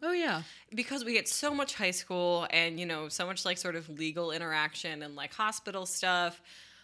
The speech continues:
Speaker 2: It does sort of sit in the real world to the left,
Speaker 1: Mm-hmm.
Speaker 2: um, which is good. I love magical realism. That's kind of what I want. But when you are including, like, the computers and, like,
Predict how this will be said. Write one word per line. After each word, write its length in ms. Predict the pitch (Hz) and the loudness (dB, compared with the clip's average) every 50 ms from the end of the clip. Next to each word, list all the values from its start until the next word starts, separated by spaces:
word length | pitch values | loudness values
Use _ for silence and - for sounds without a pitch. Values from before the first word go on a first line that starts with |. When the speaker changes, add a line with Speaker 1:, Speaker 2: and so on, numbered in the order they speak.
| - _ _ _ _ _ _ | -20 _ _ _ _ _ _
Speaker 2:
It 200 | 208 220 220 202 | 2 2 2 4
does 220 | 180 202 196 208 202 | 4 4 4 4 4
sort 160 | 254 247 240 | 2 2 0
of 100 | 214 - | 0 0
sit 320 | - - 185 170 - - - | 2 4 4 4 2 2 0
in 180 | 175 180 175 170 | -2 -2 0 0
the 140 | 170 165 | 0 0
real 260 | 156 165 165 160 160 147 | 0 0 0 0 -2 -4
world 480 | 143 160 156 151 151 147 139 - - - _ _ | -4 -4 -4 -2 -4 -6 -6 -10 -12 -14 _ _
to 100 | - - 180 | -10 -8 -8
the 80 | - | -8
left, 520 | 139 139 127 117 156 185 - - - - - - _ _ _ _ _ _ | -4 -2 0 0 0 0 -4 -10 -14 -14 -14 -16 _ _ _ _ _ _
Speaker 1:
Mm-hmm. 420 | 202 208 208 196 190 185 180 175 170 | 6 8 10 10 8 8 6 4 2
Speaker 2:
um, 280 | 165 165 165 170 175 - - | 0 -2 -6 -8 -10 -12 -6
which 180 | - 233 - - | -6 -4 -2 -2
is 60 | 233 | -2
good. 260 | 202 175 294 247 - | 0 4 4 4 4
I 160 | - 80 - 202 | 4 2 0 0
love 300 | 214 170 175 190 196 190 | 0 2 2 2 2 2
magical 340 | 175 156 151 151 175 165 | 0 0 0 -2 -6 -6
realism. 360 | 151 156 147 143 147 - 147 143 | -4 -4 -4 -4 -4 -6 -6 -8
That's 180 | 156 - - | -8 -8 -8
kind 160 | - 220 214 | -6 -4 -4
of 80 | 220 202 | -4 -2
what 100 | 208 190 | 0 2
I 60 | 175 | 2
want. 280 | 165 151 147 160 165 - | 0 0 0 0 0 0
But 140 | - 185 175 | -2 -2 -2
when 220 | 214 233 233 240 | 0 0 2 0
you 100 | 262 - | 0 -2
are 180 | - 214 226 240 | -2 0 0 0
including, 680 | 247 240 - - - - 330 320 302 349 339 311 285 | 0 -2 -4 -8 -6 -4 -2 0 0 0 0 2 2
like, 260 | 240 208 208 - - | 2 0 0 -2 -8
the 240 | _ 185 170 160 156 - | _ -2 0 0 0 -2
computers 1120 | - 180 151 156 - - - - 233 233 226 220 220 214 214 208 202 196 196 196 190 - - - - - - - - - - _ _ | -6 -10 -10 -10 -10 -12 -10 -8 -6 0 2 2 4 4 4 4 4 2 2 0 -2 -4 -8 -10 -16 -20 -20 -20 -20 -20 -20 _ _
and, 880 | 202 202 196 185 175 170 165 165 165 160 160 156 151 156 156 156 143 - 147 | 2 2 4 4 2 2 2 2 2 2 0 -2 -2 -4 -6 -6 -8 -8 -8
like, 420 | 147 151 156 151 139 135 135 - | -4 -2 0 0 0 -2 -6 -10